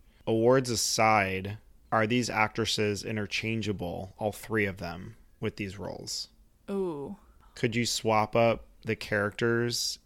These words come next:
Speaker 1: in a different way?
Speaker 2: I think you could, actually. The only one I really don't want is Meryl in the Julianne Moore role.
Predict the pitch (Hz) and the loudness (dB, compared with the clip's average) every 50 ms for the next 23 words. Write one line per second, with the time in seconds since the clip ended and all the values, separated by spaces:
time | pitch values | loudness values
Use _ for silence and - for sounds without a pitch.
0 | - - 104 104 101 98 107 101 - 107 98 95 95 90 85 82 85 104 104 - | -12 -8 -6 -4 -2 -2 -4 -4 -4 -6 -6 -6 -6 -6 -6 -8 -10 -12 -16 -20
1 | - - - _ _ - 220 214 - 240 247 254 302 285 - - 190 175 175 165 | -20 -20 -20 _ _ -6 -6 -2 -2 -2 -2 -2 -4 -6 -6 -4 -4 -2 -2 -2
2 | 160 165 170 190 - - - - 185 190 - - - 185 185 185 190 208 202 - | -4 -6 -8 -10 -12 -12 -8 -8 -8 -8 -6 -8 -8 -6 -6 -6 -6 -6 -8 -10
3 | _ _ - - 214 175 180 208 208 220 240 247 254 247 240 233 220 202 180 175 | _ _ -10 -6 -4 -2 0 0 2 2 2 4 4 4 4 4 2 0 0 -2
4 | 170 175 180 180 180 180 180 175 175 - _ - - 170 170 175 - 156 151 - | -4 -2 -2 0 -2 -2 -4 -6 -10 -14 _ -6 -4 -2 -2 -2 -4 -6 -10 -14
5 | - _ - 208 190 196 208 220 226 240 240 - - - 196 185 180 190 190 185 | -18 _ -14 -8 -4 -2 0 2 2 2 0 -2 -4 -6 -6 -6 -4 -4 -2 -2
6 | 185 185 185 185 185 185 185 - - 190 185 185 185 180 180 175 _ _ _ _ | -2 -2 -2 -2 -2 -2 -4 -4 -4 -6 -4 -4 -4 -6 -6 -10 _ _ _ _
7 | _ _ - - - 190 190 190 185 185 180 180 185 180 180 180 170 175 - 185 | _ _ -10 -4 -2 0 0 0 0 -2 -4 -4 -6 -6 -6 -6 -4 -4 -4 -4
8 | 196 202 214 - - - - 62 - - | -4 -6 -8 -8 -8 -8 -8 -8 -8 -10